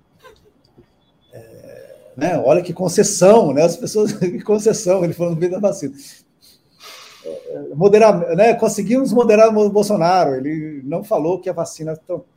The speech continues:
torna as pessoas jacarés. É, mas então, o, o, o, o fato é que, assim, pro Arthur Lira, pro Ciro Nogueira, pro Valdemar da Costa Neto, eles precisam de um Bolsonaro fraco.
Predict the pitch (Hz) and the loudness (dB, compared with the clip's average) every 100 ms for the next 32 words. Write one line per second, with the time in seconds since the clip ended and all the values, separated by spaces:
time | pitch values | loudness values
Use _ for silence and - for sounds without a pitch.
0 | _ - 151 165 165 143 151 147 - 131 | _ -6 -4 -4 -8 -12 -10 -10 -10 -10
1 | - - _ _ _ _ _ - 170 165 | -12 -20 _ _ _ _ _ -8 -4 -4
2 | - _ _ 185 208 233 294 294 302 202 | -8 _ _ -8 -4 -4 -2 0 -2 -2
3 | - - 262 226 180 185 196 190 151 127 | -14 -16 -10 -10 -10 -8 -6 -6 -6 -8
4 | 117 117 117 _ _ _ _ _ _ _ | -12 -16 -20 _ _ _ _ _ _ _
5 | _ _ 165 139 127 117 - - _ _ | _ _ -16 -16 -16 -20 -20 -20 _ _
6 | _ _ _ _ _ _ _ - - - | _ _ _ _ _ _ _ -20 -20 -8
7 | - 196 240 220 247 240 - _ - 170 | -6 -4 -4 -4 -6 -8 -12 _ -14 -14
8 | - 208 285 - 190 165 214 156 - 147 | -8 0 0 0 -4 -2 2 2 0 -6
9 | 208 175 131 135 175 175 131 - _ 175 | -4 -4 -4 -2 0 0 -2 -8 _ -8
10 | 208 165 156 143 135 131 123 117 - 120 | -6 -4 -4 -4 -4 -6 -6 -12 -18 -12
11 | 147 147 - _ _ _ _ _ _ _ | -10 -10 -14 _ _ _ _ _ _ _
12 | - 247 - 311 - 226 277 302 302 240 | -14 -12 -6 -6 -6 -4 -2 -2 -2 -2
13 | 208 - 160 143 - - 90 - | -4 -6 -6 -6 -8 -12 -16 -16